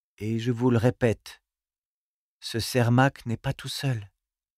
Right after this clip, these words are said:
Et s'il n'attendait pas les élections, souvenez-vous, il nous est arrivé à vous et à moi de précipiter un peu les choses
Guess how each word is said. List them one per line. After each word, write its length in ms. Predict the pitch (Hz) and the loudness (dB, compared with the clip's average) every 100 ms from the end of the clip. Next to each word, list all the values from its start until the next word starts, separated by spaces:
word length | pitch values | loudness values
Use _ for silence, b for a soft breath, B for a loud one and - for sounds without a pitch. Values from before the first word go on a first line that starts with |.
| _ _ _ _ _ | _ _ _ _ _
Et 80 | - | -8
s'il 260 | - 127 120 | -2 0 2
n'attendait 460 | 123 - 123 123 | 2 0 0 0
pas 260 | 117 123 117 | 0 2 2
les 200 | 113 107 | 2 -2
élections, 480 | 107 107 - 117 113 | -4 -4 -8 -8 -8
souvenez-vous, 640 | - 131 120 127 117 120 - _ _ _ _ _ _ _ _ - | -8 -8 -4 -4 -4 -8 -16 _ _ _ _ _ _ _ _ -4
il 140 | 98 | -2
nous 180 | 110 107 | 0 0
est 120 | 127 | 2
arrivé 380 | 127 123 120 123 | 2 2 4 4
à 120 | 117 | 4
vous 240 | 104 123 143 | 2 0 2
et 140 | 135 | 2
à 100 | 127 | 0
moi 260 | 127 120 117 | 0 0 0
de 100 | 113 | -4
précipiter 640 | - 113 - - 113 120 | -8 -10 -10 -12 -8 -2
un 100 | 107 | -2
peu 120 | 98 | -2
les 160 | 101 101 | -2 -4
choses 400 | - 101 104 | -4 -2 -2